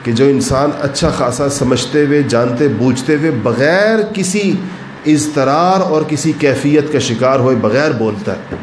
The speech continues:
یعنی یوں سمجھے کہ پوری پلاننگ سے بولتا ہے،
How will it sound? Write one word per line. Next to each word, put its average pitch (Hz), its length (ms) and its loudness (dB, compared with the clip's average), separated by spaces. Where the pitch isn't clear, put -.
یعنی 151 140 4
یوں 185 100 4
سمجھے 202 260 2
کہ 233 140 2
پوری 226 180 2
پلاننگ 214 300 2
سے - 120 -2
بولتا 101 380 -4
ہے، - 40 -12